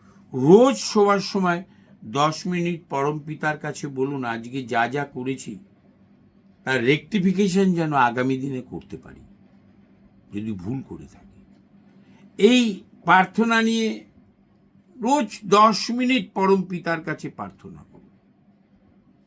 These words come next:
রোজ করুন। এই যে ইচ্ছা শক্তি, আপনার প্রার্থনা করছেন, ইচ্ছা ক-,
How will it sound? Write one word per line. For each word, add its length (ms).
রোজ 240
করুন। 280
এই 140
যে 100
ইচ্ছা 400
শক্তি, 720
আপনার 380
প্রার্থনা 540
করছেন, 540
ইচ্ছা 420
ক-, 80